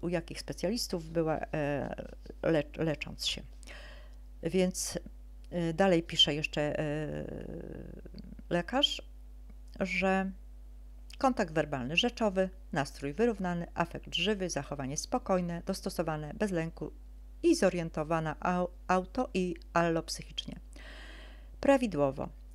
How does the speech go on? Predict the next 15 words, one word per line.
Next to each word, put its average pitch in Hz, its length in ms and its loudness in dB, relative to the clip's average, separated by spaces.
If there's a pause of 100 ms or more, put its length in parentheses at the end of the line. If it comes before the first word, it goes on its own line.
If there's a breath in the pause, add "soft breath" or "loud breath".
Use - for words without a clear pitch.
(100)
Myśli 240 480 4
suicydalnych 170 800 2
neguje. - 380 -6 (880 loud breath)
Więc, 190 340 0
y, 180 380 0 (140)
na 170 80 -2
jakim, 294 440 -4
na 202 120 0
jakiej 214 200 -2
podstawie 160 720 -6 (1300)
urzędnicy, 190 760 0 (3000 loud breath)
mops, 185 360 2
sąd, - 560 -4 (240)
y, 156 280 -2 (480)
policja, 151 480 0